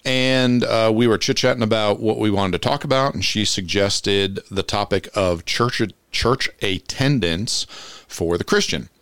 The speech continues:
So, uh, Joanna had some questions. Uh, we're gonna go over some Bible verses and just kinda get into the topic. So,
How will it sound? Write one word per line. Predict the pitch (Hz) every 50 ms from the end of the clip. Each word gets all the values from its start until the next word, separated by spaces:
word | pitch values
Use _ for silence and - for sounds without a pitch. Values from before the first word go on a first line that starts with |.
| _ _ _ -
So, | - - - 107 101 98 98 98 95 95 95 -
uh, | - 95 95
Joanna | 92 90 113 113 117 117 113
had | 113 110 107 -
some | - 87
questions. | - - 147 165 156 - - 165 156 151 156 156 151 147 - -
Uh, | - 104 95 87 85 82
we're | 85 90
gonna | 87 87
go | 90 95 92
over | 90 85 85
some | - 80 80
Bible | 104 117 131 135 127 120 117
verses | 123 123 120 - - 123 117 120 117 113 98 98
and | 90 90 90 82
just | 85 90 - -
kinda | - 95 87 85 82 82 80 78 76
get | 90 92 87
into | 90 87 85 85
the | 82 80
topic. | - 80 78 78 - 73 71 -
So, | - - - 90 82 80 80 80